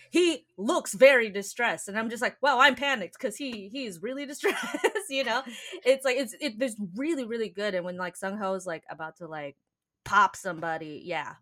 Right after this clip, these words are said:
Speaker 1: I'm just like, "Oh, let's go. He looks crazy again." <laughs> So,
Speaker 2: <laughs>
Speaker 1: yeah, I, I really love the artist. So, um, which is, which is interesting again because, you know, when, um,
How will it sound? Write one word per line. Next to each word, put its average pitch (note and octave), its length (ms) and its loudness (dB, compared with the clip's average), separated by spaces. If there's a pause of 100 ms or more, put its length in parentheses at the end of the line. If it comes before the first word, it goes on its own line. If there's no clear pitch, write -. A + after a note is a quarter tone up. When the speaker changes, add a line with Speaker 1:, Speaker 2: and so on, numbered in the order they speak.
Speaker 1:
I'm F3 120 -8
just F3+ 160 -8
like, E3 180 -6
"Oh, E3+ 540 -4 (140)
let's E3 180 -6
go. D#3 320 -8 (220)
He G3+ 140 -6
looks F3 200 -8
crazy E3 380 -10
again." E3+ 220 -6
<laughs> F#4+ 140 2 (640)
So, G3+ 240 0 (280)
Speaker 2:
<laughs> - 260 -10
Speaker 1:
yeah, G3 240 0
I, A3+ 240 2 (280)
I G3 40 -2 (160)
really G#3 300 -2
love F3 180 -4
the E3 180 -10
artist. D#3+ 460 -8
So, F3 180 -4 (280)
um, F#3 460 0 (680)
which C4+ 160 -2
is, A#3+ 280 -4 (180)
which B3+ 180 -6
is D4+ 160 -14
interesting E4+ 480 -8
again D#3+ 380 -10
because, F#3 500 -10 (440)
you A#3+ 140 -4
know, B3+ 140 -2
when, A#3+ 340 -6 (440)
um, E3+ 540 -8